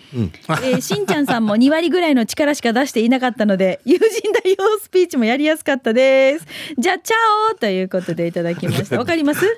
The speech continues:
Speaker 2: このメンバー。
Speaker 1: <laughs> フラターや。
Speaker 2: <laughs> えー、ハブ取りマシーンはこいつですね、こいつ、こいつ。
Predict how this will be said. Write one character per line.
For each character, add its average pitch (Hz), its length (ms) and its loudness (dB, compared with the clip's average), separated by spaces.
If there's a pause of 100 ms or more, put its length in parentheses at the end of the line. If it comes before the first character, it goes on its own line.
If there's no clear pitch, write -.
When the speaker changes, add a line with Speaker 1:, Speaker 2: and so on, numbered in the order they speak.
(440)
Speaker 2:
こ 233 80 0
の 233 60 4
メ 220 140 4
ン 202 100 4
バ 165 240 -2
ー。 - 180 -18 (100)
Speaker 1:
<laughs> - 120 -16 (140)
フ 107 100 -6
ラ 85 200 -4
タ - 140 -8
ー - 160 -12
や。 - 100 -8 (2500)
Speaker 2:
<laughs> - 0 -
え 262 240 2
ー、 - 20 -2
ハ 330 160 -2
ブ 415 160 0
取 403 200 2
り 392 60 0
マ 359 200 -2
シ 359 320 -2
ー - 20 2
ン 294 40 2
は 294 140 0
こ 339 200 0
い 370 100 4
つ 403 160 -2
で 294 100 2
す - 100 -6
ね、 190 140 0
こ 190 140 -2
い 185 60 -2
つ、 - 100 -20
こ 190 80 -2
い 180 80 -2
つ。 170 320 -4